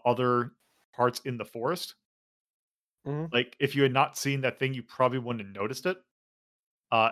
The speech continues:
Speaker 1: as you kind of go down, uh, it looks like it, it has been covered up a little bit, but not quite. Um, and you kind of go down this pass, and you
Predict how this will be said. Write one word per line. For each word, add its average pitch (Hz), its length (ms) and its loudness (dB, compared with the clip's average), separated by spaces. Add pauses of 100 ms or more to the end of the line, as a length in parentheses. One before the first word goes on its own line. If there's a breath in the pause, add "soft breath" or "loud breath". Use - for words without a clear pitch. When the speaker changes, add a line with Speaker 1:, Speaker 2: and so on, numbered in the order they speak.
(120)
Speaker 1:
as 127 200 4
you 143 100 -2
kind 175 240 0
of 143 120 -6
go 147 160 4
down, 117 500 2 (340 soft breath)
uh, 120 180 8
it 143 120 0
looks 226 180 2
like 226 120 -2
it, 170 160 2
it - 240 -4
has 151 180 4
been 147 140 -2
covered 139 240 4
up 139 220 0
a 123 40 -6
little 120 260 -4
bit, 180 220 0
but 127 100 -10
not 117 260 0
quite. - 320 -20 (560)
Um, 107 400 4 (800)
and 120 580 2
you 160 560 -2
kind 156 320 -2
of 147 180 -4
go 165 180 4
down 196 180 0
this 196 120 -6
pass, 127 520 0
and 127 200 -2
you 165 260 -4